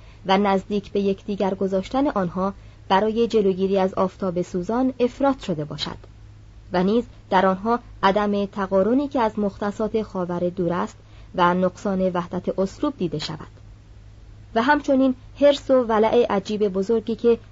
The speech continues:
از خصوصیات مردم این روزگار نیز هست در آن ساختمان‌ها به نظر برسد.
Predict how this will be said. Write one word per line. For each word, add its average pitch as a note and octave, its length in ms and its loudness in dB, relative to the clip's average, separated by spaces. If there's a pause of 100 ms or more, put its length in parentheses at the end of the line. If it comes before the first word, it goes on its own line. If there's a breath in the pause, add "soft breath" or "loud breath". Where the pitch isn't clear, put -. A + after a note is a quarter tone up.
از - 200 -4
خصوصیات G#3 720 -2
مردم G3 420 0
این C4 240 0
روزگار E3+ 460 -4
نیز E3 240 -4 (100)
هست C4 260 -2 (420 soft breath)
در F#3+ 200 4
آن C#4+ 120 2
ساختمان‌ها E3+ 760 -4
به A3+ 140 0
نظر A#3+ 300 0
برسد. D3 420 -10